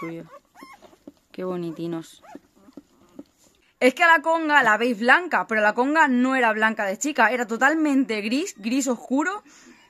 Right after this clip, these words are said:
con el hocico negro, que le llegaba el negro hasta los ojos, y una línea negra en el lomo.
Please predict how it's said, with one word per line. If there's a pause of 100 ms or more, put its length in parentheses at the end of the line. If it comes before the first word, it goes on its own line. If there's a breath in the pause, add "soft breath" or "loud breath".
con
el
hocico
negro,
que
le
llegaba
el
negro
hasta
los
ojos,
y
una
línea
negra
en
el
lomo.